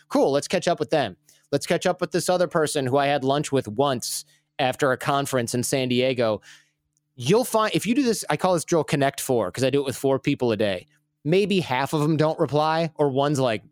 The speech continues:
"New phone, who dis?" And it's not even the same person's phone anymore. You can delete them. But two or three out of the four people will reply and go like,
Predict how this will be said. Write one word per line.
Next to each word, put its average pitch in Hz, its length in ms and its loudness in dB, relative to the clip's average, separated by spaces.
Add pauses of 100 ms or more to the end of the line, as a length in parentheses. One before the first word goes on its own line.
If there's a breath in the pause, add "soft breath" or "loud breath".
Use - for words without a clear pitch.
(260)
"New 135 200 2
phone, 131 300 0
who 127 160 0
dis?" 123 440 -2
And 127 80 -4
it's 120 140 -4
not 123 180 -2
even 120 140 -2
the 113 60 -2
same 120 240 -4
person's 123 320 -4
phone 117 220 -2
anymore. 120 360 -2
You 127 200 -4
can 127 240 -4 (360)
delete 123 300 -2
them. 104 260 -4 (540 loud breath)
But 165 220 -4
two 226 200 2
or 202 120 4
three 185 400 2
out 147 160 0
of 139 80 0
the 135 80 0
four 151 220 0
people 160 360 0
will 120 60 -2
reply 156 320 -2
and 143 80 -2
go 127 100 2
like, 120 220 -2